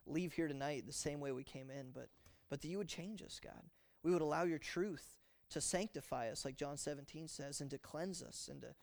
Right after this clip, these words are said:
to purify us, make us more like you. If there's anyone in here, Lord, who's saved and they've just been wandering in the wilderness of selfishness and, and defeat for too many years, God, I pray that they would just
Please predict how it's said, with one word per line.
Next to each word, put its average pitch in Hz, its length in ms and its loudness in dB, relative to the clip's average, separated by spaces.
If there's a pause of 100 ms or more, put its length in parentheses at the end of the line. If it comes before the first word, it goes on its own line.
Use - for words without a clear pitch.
(360)
to 139 80 -2
purify 147 520 -2
us, - 180 -6
make 151 180 -2
us 156 140 -4
more 143 160 -4
like 139 220 -10
you. - 80 -12 (1080)
If - 60 -20
there's 165 160 4
anyone 180 260 6
in 170 120 2
here, 151 180 0
Lord, 147 260 2
who's 135 140 -2
saved 143 400 0
and 139 120 -6
they've 139 140 -6
just 139 220 -6
been 135 240 -8 (880)
wandering 151 480 4
in 147 80 -2
the 139 60 0
wilderness 143 720 -2
of 139 160 -6
selfishness 143 840 0
and, 135 200 -10 (280)
and 143 140 -4
defeat 139 460 -2 (100)
for 135 160 -4
too - 180 -2
many 143 200 -2
years, 139 300 -4
God, 139 200 -6
I 151 60 -2
pray 208 180 2
that 170 160 -2
they 156 100 2
would 156 140 0
just 139 300 -6